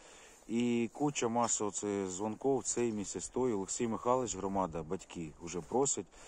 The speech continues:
давайте карну справу на комбаті. Та давайте, ми не проти. <clears throat> На оон напишем,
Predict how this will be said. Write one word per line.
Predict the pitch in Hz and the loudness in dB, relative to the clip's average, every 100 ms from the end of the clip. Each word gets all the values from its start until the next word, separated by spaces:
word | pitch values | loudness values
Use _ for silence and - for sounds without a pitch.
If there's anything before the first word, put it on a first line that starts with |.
| - - | -20 -6
давайте | 92 107 123 104 | 2 4 4 2
карну | - 95 92 | -2 -4 -4
справу | - 104 113 107 | -4 2 2 2
на | 98 | -2
комбаті. | - 95 78 73 - - - - - - | -4 -6 -6 -12 -18 -20 -20 -20 -20 -2
Та | - | 0
давайте, | 95 127 151 156 135 | 4 6 6 4 2
ми | 127 | 0
не | 127 | -2
проти. | 120 123 92 - - - - - - - - - - - - - - - | -2 -2 -2 -4 -20 -20 -20 -20 -20 -20 -20 -20 -20 -20 -20 -20 -2 4
<clears throat> | 170 127 | 4 4
На | 113 135 | 8 10
оон | 135 139 127 | 10 8 6
напишем, | 120 - 113 - 101 | 0 0 -2 -2 -6